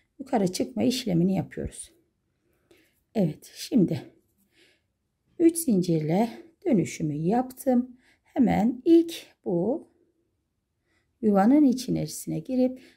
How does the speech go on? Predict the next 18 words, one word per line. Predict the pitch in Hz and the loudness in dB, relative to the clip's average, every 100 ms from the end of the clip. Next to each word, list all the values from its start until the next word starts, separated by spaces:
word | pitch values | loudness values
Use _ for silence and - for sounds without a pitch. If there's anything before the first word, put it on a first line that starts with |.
| _ | _
sabitliyorum. | - - 214 165 156 - 165 160 175 _ - _ | -12 -4 -2 -2 -4 -8 -8 -6 -8 _ -20 _
Zincir | - 320 330 | 4 6 6
çekip | 359 330 285 - | 4 2 0 -2
başa | 226 311 | -4 -4
kadar | - 196 180 | -4 -2 0
denedim | 247 262 175 190 | 2 2 2 0
arkadaşlar. | 196 185 185 165 - 214 | -2 -4 -4 -4 -4 -8
Çok | - 277 262 | -6 -6 -6
kaba | - - 220 208 208 | -10 -10 -2 -2 0
durdu. | 156 - 262 262 - - _ _ | -2 -2 -6 -8 -20 -20 _ _
O | 294 | 2
yüzden | 180 - 214 262 | 2 2 2 2
bu | |
şekilde | - 226 185 233 311 | 0 -2 0 0 2
yuvalar | 226 220 240 240 208 | 4 6 6 4 2
yaparak | 156 135 151 143 135 - - _ _ _ _ _ _ _ _ - | 0 -4 -8 -8 -8 -12 -20 _ _ _ _ _ _ _ _ -6
ilerliyorum. | 180 175 208 233 254 262 262 254 254 - - _ _ _ | 0 2 4 4 4 4 4 2 0 -8 -20 _ _ _
Şöyle. | - - 165 | -18 -10 -10